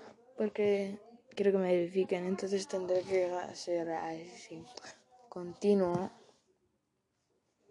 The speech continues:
Uf, tengo que hacer muchas cosas. A ver, los verbos. Rea-, ¡Ah!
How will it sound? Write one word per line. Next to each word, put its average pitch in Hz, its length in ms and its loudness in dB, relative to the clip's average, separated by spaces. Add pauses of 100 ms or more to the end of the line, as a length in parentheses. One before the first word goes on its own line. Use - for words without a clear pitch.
(2250)
Uf, - 340 -16
tengo 202 520 -4
que 220 100 -10
hacer 214 160 -8
muchas 202 320 -6
cosas. - 420 -10
A 175 60 -14
ver, 185 340 -2 (320)
los 214 260 6
verbos. - 760 2 (1700)
Rea-, 233 680 4 (2250)
¡Ah! - 160 12